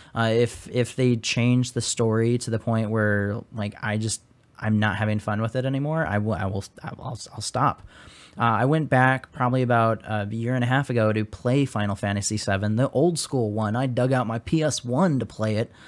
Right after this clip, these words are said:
uh, and I was digging it. I played it for about four hours, and then I had to stop because I was like, "The,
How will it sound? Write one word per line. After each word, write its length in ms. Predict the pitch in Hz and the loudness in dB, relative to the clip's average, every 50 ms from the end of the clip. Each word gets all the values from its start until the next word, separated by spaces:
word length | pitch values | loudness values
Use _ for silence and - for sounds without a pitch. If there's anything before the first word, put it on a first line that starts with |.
| - - - - - - - - - | -20 -20 -20 -20 -20 -20 -18 -6 -2
uh, 240 | 120 117 113 117 - | 0 2 2 2 2
and 540 | - 127 131 135 131 131 131 131 131 123 - - _ - | 0 2 2 2 2 2 2 2 0 -2 -4 -8 _ -6
I 240 | 131 135 139 160 165 | -2 0 2 2 4
was 200 | 160 175 170 151 | 4 4 4 2
digging 400 | 139 147 202 226 220 214 185 143 | 2 4 4 6 6 6 4 4
it. 160 | 117 95 95 | 2 0 -2
I 100 | - 113 | -4 -4
played 280 | - - 143 135 143 | -2 0 2 2 2
it 120 | 151 139 - | 2 0 0
for 120 | - 156 | 0 2
about 240 | 151 156 151 135 120 | 6 6 6 6 4
four 300 | - - 151 160 170 156 | 0 -2 0 2 4 4
hours, 500 | 135 143 160 180 196 208 214 208 175 143 | 6 4 4 4 2 0 0 0 0 0
and 80 | 143 131 | 0 0
then 100 | 131 131 | 2 2
I 60 | 131 | 2
had 200 | 131 143 156 147 | 2 2 2 2
to 60 | 143 | 0
stop 380 | - - - 139 160 185 - - | 0 0 2 2 4 2 2 0
because 240 | 143 - 151 143 143 | -2 -2 0 2 4
I 60 | 139 | 4
was 160 | 139 139 123 | 4 4 4
like, 300 | 127 127 123 120 - _ | 4 4 4 4 0 _
"The, 200 | - 139 147 151 | 0 0 2 2